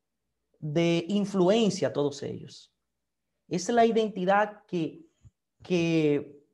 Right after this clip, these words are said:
gobierna sobre ellos y da, da como las directrices. Nadie quiere,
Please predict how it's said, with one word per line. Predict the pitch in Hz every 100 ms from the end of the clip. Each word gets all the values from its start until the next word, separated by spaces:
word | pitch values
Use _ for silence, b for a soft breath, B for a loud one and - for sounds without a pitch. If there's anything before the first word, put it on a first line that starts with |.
| -
gobierna | 151 147 190 180 240 302 254 202
sobre | 202 185 165
ellos | 143 135 147 - _
y | 185 180
da, | 156 226 202 165 - - _ _ _ _ _ _ _ _ _ _ _
da | 139 170 185
como | 240 220
las | 196
directrices. | 190 170 - - 175 135 - 113 - _ _ _ _
Nadie | 165 226 302 233 180
quiere, | 175